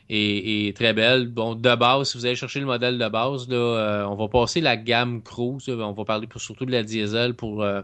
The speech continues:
le comportement routier et ces choses-là. Mais si je vous parle de la gamme au complet,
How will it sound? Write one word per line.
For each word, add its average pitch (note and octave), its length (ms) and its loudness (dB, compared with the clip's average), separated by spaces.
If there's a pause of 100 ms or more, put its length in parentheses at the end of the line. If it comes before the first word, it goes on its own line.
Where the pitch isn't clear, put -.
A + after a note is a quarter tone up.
(500)
le G2+ 160 2
comportement G#2 560 0
routier G2+ 240 -2
et A2+ 40 -8
ces - 120 -2
choses-là. G#2+ 460 2 (280)
Mais A2+ 80 -2
si C3 140 2
je A#2 100 2
vous A#2 80 -2
parle A#2+ 220 6
de A#2 40 4
la A2 100 2
gamme A#2+ 180 2
au A#2+ 100 0
complet, A2+ 560 0